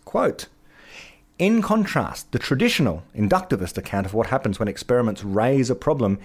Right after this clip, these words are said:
is, in summary, that from an apparent unexplained regularity, we are supposed to induce that the regularity is universal, or according to Bayesian inductivism, to increase our credence for those theories predicting that.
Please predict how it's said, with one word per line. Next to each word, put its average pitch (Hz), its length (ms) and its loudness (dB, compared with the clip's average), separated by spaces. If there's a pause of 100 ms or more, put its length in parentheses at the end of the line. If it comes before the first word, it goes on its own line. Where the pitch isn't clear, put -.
is, 185 160 2
in 156 80 0
summary, 120 500 0 (460)
that - 180 0
from 147 160 0
an 131 80 4
apparent 160 580 0
unexplained 139 540 0
regularity, 123 640 0 (300)
we 131 100 4
are 160 60 4
supposed 123 420 -2
to 120 80 -2
induce 120 800 2
that - 240 0
the 110 80 2
regularity 127 640 4
is 117 140 2
universal, 135 600 2 (400)
or 104 120 4
according 110 340 0
to 104 140 -2
Bayesian 107 580 2
inductivism, 95 600 0 (180)
to - 160 -4
increase 131 380 2
our 110 100 2
credence 120 580 0
for 107 120 -4
those 98 260 2
theories 101 360 0
predicting 95 480 -4
that. 87 200 -8